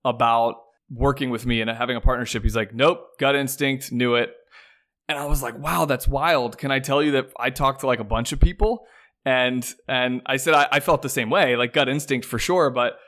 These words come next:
I just, you know, I consulted other people that I knew that, you know, that were in our industry, aren't in our industry, what have you."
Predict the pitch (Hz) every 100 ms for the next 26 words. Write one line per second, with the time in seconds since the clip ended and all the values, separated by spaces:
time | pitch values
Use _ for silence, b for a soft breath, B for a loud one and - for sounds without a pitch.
0 | B 120 127 131 135 - 262 113 117 127
1 | 120 139 127 135 131 127 120 117 175 147
2 | 139 123 117 139 139 127 - B B 170
3 | 131 127 - 127 117 165 185 170 156 156
4 | 147 - 139 127 131 127 123 120 135 117
5 | 113 120 117 113